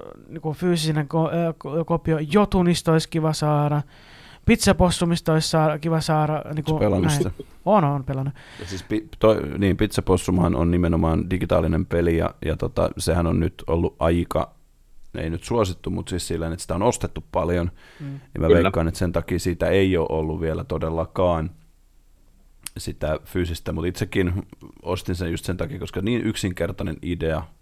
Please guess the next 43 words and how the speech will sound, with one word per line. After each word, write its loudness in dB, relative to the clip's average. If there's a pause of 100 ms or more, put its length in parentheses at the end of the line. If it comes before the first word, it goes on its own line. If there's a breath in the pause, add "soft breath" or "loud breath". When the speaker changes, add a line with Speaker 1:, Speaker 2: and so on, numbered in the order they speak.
Speaker 1:
Ja -2
hauska. 2
Speaker 2:
toteutettu -4
nerokkaasti. -6
Siis -10
se 0
on 2
semmonen 0
hyvän 0
mielen, -4
Speaker 1:
Mm. -10 (540 loud breath)
Speaker 2:
hyvän 2
mielen -2
peli. 0 (240 loud breath)
Speaker 1:
Marsupilami 2
Hub 4 (580)
Adventure, 0
en 0
tiedä, 0 (160)
on, -2
sitä 2
onko 0 (300)
varmaan 0
joku -2
fyysinen 2
Speaker 2:
Ihan 2
varmasti 0
Speaker 1:
versio? 0
On, 2
joo. 4
Speaker 2:
tosta 0 (180 loud breath)
Speaker 1:
Sen 4
mä 6
haluan 6
Speaker 2:
vaikuttaa 2
semmoinen. 4
Speaker 1:
fyysisenä. 2
Onhan 2
täällä 4
vaikka 0
kaik-, 0
kaiken 2
maailman, 2